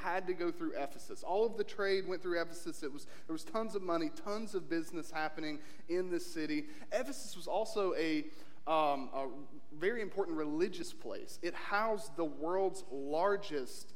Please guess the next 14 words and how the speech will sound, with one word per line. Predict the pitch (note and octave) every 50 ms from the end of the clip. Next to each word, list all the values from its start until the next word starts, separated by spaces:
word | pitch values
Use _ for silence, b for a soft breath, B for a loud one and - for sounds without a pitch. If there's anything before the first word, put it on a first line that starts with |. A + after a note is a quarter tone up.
| - - -
temple. | - - D#3+ D3+ - - - - - - - B B B B B
And | - D3+
we're | D#3+ F3
actually | F#3 E3+ - G3
gonna | F#3 F3+ E3+
see | D3+ - - - G3 G3+ G3 F#3+ F#3 D#3+
and | C#3+ C#3+ D3
learn | D#3 E3+ E3+
about | E3 D3 C#3+ C#3 C#3
it | C3+ A2+ G2 A2
at | B2+ - - -
the | C3+ A#2+ -
end | D3+ E3 E3 D#3+ D#3 D3 C#3
of | C3+ C3 A#2+